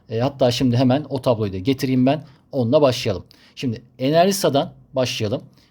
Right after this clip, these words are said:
İki bin yirmi beş yılında, e, fiyatımız yüz dört T L oluyor. Vereceği temettü de o fiyata göre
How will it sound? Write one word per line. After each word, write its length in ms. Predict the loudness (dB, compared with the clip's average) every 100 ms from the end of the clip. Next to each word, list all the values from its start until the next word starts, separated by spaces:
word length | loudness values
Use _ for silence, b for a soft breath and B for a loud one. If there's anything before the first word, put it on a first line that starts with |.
| b -12
İki 220 | -4 -2
bin 100 | -2
yirmi 300 | -2 -2 0
beş 240 | 0 0
yılında, 420 | -4 -2 -2 -4 -8 _ b b b -10
e, 380 | -6 -4 -4 -2
fiyatımız 460 | 0 2 2 0
yüz 220 | 0 0 2
dört 220 | 0 0
T 180 | -2 0
L 40 |
oluyor. 340 | 0 0 -2 -6 -18 _ b b -10
Vereceği 500 | 0 2 4 2 0
temettü 420 | 0 -2 -2 0
de 180 | 0 0 -4
o 100 | -4
fiyata 340 | 0 -2 0 0
göre 360 | 0 0 -4